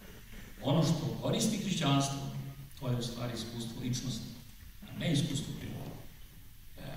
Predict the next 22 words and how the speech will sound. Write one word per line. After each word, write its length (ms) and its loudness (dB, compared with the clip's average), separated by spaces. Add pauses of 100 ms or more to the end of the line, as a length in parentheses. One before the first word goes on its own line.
(180)
mi 80 6
imamo 220 6
taj 240 0
problem 380 6
danas, 460 6 (380)
da, 160 -2
nažalost, 640 2
i 120 0
u 40 2
teologiji, 540 6 (520)
ali 220 4
i 180 2
izvan 220 4 (100)
teologije, 480 2 (220)
druge 220 4
nauke, 400 6 (680)
one 260 8
još 100 8 (200)
uvek 160 6 (680)
ne 560 2 (260)
u-, 320 -4
uvažavaju 680 4